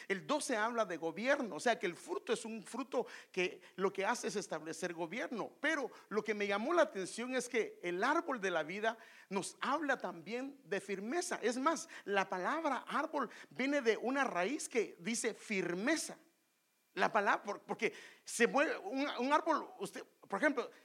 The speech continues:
es más, usted vio, ya parezco yo Cantinflas, ¿va?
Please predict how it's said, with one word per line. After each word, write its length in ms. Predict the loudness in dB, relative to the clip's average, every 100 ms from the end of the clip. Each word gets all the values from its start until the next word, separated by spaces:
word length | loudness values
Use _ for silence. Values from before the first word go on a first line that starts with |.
| _
es 160 | 0 4
más, 220 | 2 0
usted 320 | -4 0 0 0
vio, 340 | 2 2 0
ya 160 | -8 -8
parezco 320 | -8 -6 -4
yo 180 | -2 -2
Cantinflas, 640 | -4 -4 -6 -6 -4
¿va? 100 | -6